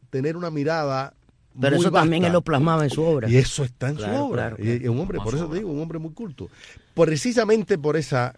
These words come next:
Speaker 1: cultura de Carpentier, creo que le sería mucho más difícil en una situación como la que atraviesa
Speaker 2: Por los niveles
Speaker 1: Cuba
Speaker 2: de
Speaker 1: hoy,
Speaker 2: referencia.
Speaker 1: por los niveles de referencia que tendría,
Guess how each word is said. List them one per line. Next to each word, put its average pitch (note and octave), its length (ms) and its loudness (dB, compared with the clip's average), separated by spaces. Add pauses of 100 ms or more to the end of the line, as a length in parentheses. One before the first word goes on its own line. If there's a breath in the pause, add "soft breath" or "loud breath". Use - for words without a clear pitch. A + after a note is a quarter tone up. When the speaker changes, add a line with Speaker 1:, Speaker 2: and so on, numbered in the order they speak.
Speaker 1:
cultura A#2 580 -2
de G2+ 80 -4
Carpentier, G#2+ 720 -4 (480 soft breath)
creo F3+ 360 0
que D3+ 100 -2
le C3+ 100 2
sería C3 320 0
mucho B3 540 -2
más A3 200 -2
difícil A#2+ 580 -6 (440 soft breath)
en A2+ 100 -2
una D#3 160 0
situación D3 400 -6
como C#3+ 200 -4
la A#2+ 120 0
que A2+ 80 -4
atraviesa A2 540 -2
Speaker 2:
Por D#3 80 2
los D#3 100 0
niveles D3+ 340 4
Speaker 1:
Cuba - 140 6
Speaker 2:
de - 60 6
Speaker 1:
hoy, C#3+ 60 8
Speaker 2:
referencia. C#3+ 500 2
Speaker 1:
por D3 100 6
los D#3 140 8
niveles E3+ 320 6
de F#3 80 6
referencia D#3 480 2
que F#2+ 100 -10
tendría, C#3 560 2